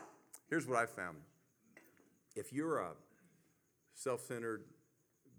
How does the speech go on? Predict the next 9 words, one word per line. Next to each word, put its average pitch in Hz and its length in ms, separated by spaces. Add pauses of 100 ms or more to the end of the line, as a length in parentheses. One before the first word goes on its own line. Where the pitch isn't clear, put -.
bitter, 104 400 (1040)
single 113 280
person, 107 360 (1300)
about 85 340
six - 360
months 101 260
into 101 220
your 95 100
marriage, 95 500